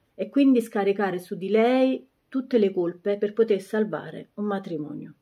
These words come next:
In questo modo ho cercato di tutelare tutti, dove tutto è stato fatto per il bene di tutte le persone e dove alla fine nessuno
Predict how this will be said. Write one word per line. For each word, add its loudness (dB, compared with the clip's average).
In -4
questo 6
modo 4
ho -4
cercato -4
di -4
tutelare -4
tutti, -8
dove -2
tutto -2
è 8
stato -4
fatto -8
per -2
il -2
bene 2
di -6
tutte -6
le -2
persone -10
e -8
dove -4
alla 2
fine -10
nessuno 0